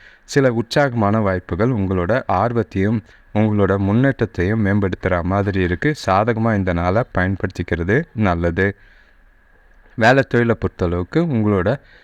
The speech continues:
திறமைகளை வெளிப்படுத்தக்கூடிய ஒரு நாளா இருக்கு.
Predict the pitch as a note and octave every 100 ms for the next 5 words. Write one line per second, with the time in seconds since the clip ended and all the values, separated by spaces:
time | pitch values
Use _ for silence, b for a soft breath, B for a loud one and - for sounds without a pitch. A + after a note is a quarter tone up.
0 | b - D3 E3+ D#3 B2+ G2+ G2+ - F#2
1 | F2 - F#2+ G2+ E3 G#2+ F#2 E2 E2+ E2
2 | E2 E2+ G#2 G2